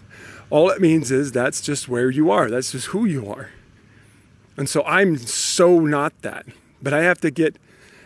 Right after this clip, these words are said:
I gotta, I wanna honor this because I've worked with so many people who have this. And since I'm somebody who can't stand it when someone else is not loving on who they are, I'm committed to seeing those with high deliberative to love on this strength.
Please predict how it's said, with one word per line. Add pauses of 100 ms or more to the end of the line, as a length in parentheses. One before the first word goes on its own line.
(100)
I
gotta,
I
wanna
honor
this
because
I've
worked
with
so
many
people
who
have
this. (680)
And
since
I'm
somebody (140)
who
can't
stand
it (360)
when
someone
else
is
not
loving
on
who
they
are, (1000)
I'm
committed
to
seeing
those
with
high
deliberative
to
love
on
this
strength.